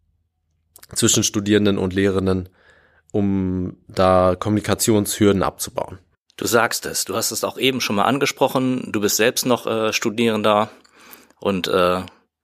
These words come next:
Speaker 2: eben genau diese geringere Ebene,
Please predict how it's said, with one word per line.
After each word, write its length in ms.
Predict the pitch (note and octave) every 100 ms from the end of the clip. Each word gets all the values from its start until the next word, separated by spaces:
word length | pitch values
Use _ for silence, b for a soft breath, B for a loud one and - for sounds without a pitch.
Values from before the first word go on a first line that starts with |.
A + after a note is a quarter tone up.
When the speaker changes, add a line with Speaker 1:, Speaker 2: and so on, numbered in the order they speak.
| _
Speaker 2:
eben 240 | - G2+ G2+
genau 340 | G2 F#2 A2
diese 420 | G2 G#2 F#2+ F#2
geringere 460 | F2 G2+ G#2 F#2+ F#2+
Ebene, 520 | F#2+ A2 A2+ G#2+ G2+